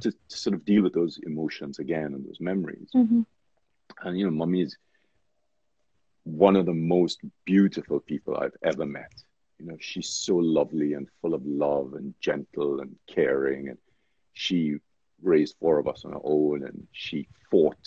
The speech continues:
Speaker 1: to make sure we had, you know, an education. And it, and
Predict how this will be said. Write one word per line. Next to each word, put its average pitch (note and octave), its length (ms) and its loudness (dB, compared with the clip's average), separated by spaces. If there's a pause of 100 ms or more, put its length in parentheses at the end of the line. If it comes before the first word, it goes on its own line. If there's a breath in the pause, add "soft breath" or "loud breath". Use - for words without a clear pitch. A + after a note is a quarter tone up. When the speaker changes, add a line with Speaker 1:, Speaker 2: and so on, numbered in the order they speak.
Speaker 1:
to D#2+ 100 -8
make C#2+ 260 -8
sure - 180 -2
we C#2 240 -2 (100)
had, - 220 -6 (800)
you D2+ 80 -8
know, D2 80 -6
an C#2+ 100 -8
education. C#2+ 960 -4
And C2+ 220 -10
it, - 120 -18 (1080)
and G#2+ 180 0